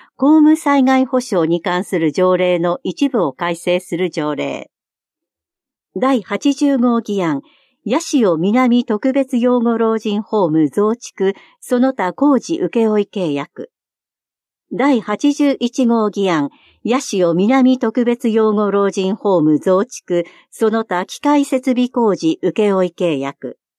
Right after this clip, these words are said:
第八十二号議案、八潮南特別養護老人ホーム増築、その他電気設備工事請負契約。第八十五号議案、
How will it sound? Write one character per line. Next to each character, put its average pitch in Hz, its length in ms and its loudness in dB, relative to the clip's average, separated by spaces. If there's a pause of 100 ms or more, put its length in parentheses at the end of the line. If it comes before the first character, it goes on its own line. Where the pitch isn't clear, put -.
(760)
第 254 260 0
八 294 320 -2
十 285 220 2
二 240 180 4
号 247 220 2
議 214 200 -2
案、 170 200 0 (360)
八 247 140 0
潮 185 320 0
南 240 440 2
特 233 280 -2
別 233 240 -2
養 220 260 2
護 214 160 0
老 208 200 0
人 202 260 -2
ホ 190 240 0
ー - 20 2
ム 156 180 2
増 185 260 0
築、 - 380 -4 (260)
そ 226 200 -2
の 247 120 0
他 196 220 -4
電 285 260 4
気 294 140 0
設 277 260 -2
備 262 180 0
工 233 260 -2
事 160 280 -4
請 196 320 0
負 185 200 0
契 156 260 -4
約。 135 380 -12 (920)
第 240 360 2
八 294 360 0
十 294 260 4
五 226 200 0
号 262 260 2
議 233 220 2
案、 262 200 -2